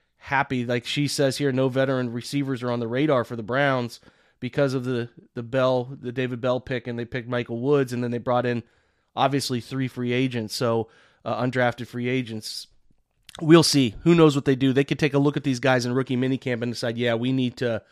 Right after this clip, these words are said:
we need to get somebody else in here with some experience." We'll see what shakes out. Long time, but we need to start having discussions about what the projections would have been last year with a better quarterback and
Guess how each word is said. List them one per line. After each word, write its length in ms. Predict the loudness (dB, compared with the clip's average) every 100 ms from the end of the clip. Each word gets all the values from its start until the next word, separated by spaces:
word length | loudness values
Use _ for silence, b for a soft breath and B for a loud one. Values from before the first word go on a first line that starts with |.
| b b b b
we 80 | 0
need 160 | 0 -2
to 60 |
get 180 | -4 -4
somebody 380 | -2 0 0 0
else 240 | 0 -2
in 100 | -6
here 160 | -6 -6
with 120 | -8
some 120 | -10
experience." 640 | -10 -10 -6 -4 -4 -6 -8
We'll 100 | -6
see 160 | -4
what 140 | -4 -4
shakes 320 | -6 -4 -4
out. 180 | -4 0
Long 260 | 2 2
time, 300 | 2 2 2
but 160 | 0 -4 b b b b -2
we 100 | 4
need 160 | 4
to 80 | 4
start 200 | 2 2
having 240 | 2 0
discussions 520 | -2 -2 2 2 0 -2
about 280 | 0 0
what 180 | 0 -2
the 80 | -2
projections 580 | -4 0 0 0 -2 -2
would 100 | -2
have 80 | 0
been 140 | 2
last 380 | 4 4 2 -2
year 80 | -4
with 160 | -4
a 60 | -4
better 240 | -2 -2
quarterback 640 | 0 0 2 4 4 2 -6 b b b b
and 500 | -6 -2 0 0 -4